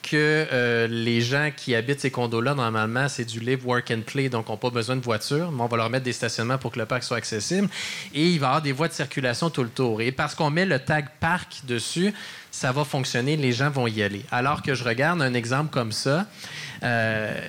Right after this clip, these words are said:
qui répond à un besoin. Euh, Elsie Lefebvre, qui est la conseillère qui chapeaute à l'arrondissement, il faut, faut savoir que c'est un besoin citoyen qui a été, ou même dans le cas des poss-, des, du champ des possibles, les citoyens ont décidé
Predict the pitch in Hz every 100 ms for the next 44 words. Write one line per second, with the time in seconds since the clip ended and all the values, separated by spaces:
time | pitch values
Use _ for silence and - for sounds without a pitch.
0 | - - - - - 151 131 131 131 165
1 | 156 120 120 113 107 123 139 190 - -
2 | - 117 - 120 - 143 123 156 156 139
3 | 120 113 117 - 113 117 139 135 - 120
4 | 110 135 131 117 110 107 107 107 - 127
5 | 139 147 117 - 117 - 131 120 135 147
6 | - 113 113 113 127 - - 147 123 117
7 | 143 151 127 110 - 131 131 120 113 113
8 | 113 139 113 107 135 123 110 120 107 127
9 | 117 117 - 123 120 127 123 117 127 120
10 | - 120 127 139 117 131 - 139 135